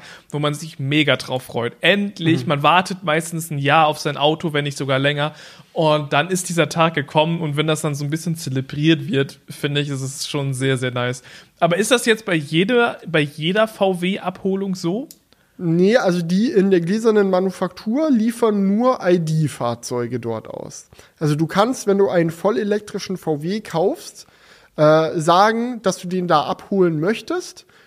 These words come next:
Speaker 2: und dann wird da für dich diese Show inszeniert.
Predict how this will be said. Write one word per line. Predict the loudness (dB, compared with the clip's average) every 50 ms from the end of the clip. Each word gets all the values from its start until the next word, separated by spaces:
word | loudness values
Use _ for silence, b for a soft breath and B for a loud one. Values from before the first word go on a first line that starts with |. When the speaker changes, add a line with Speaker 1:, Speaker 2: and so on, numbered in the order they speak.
| b b b _
Speaker 2:
und | 0 2 2
dann | 2 2 2 0 -2 -4 -8 -10 -14 -18 _ _ -18 0 2
wird | 2 4 4
da | 4 2
für | 2 2 0
dich | -2 -2 -2
diese | -4 -4 -4 -2 -2
Show | -2 0 0 0 0 0
inszeniert. | -2 -6 -8 -10 -8 -8 -8 -6 -8 -8 -10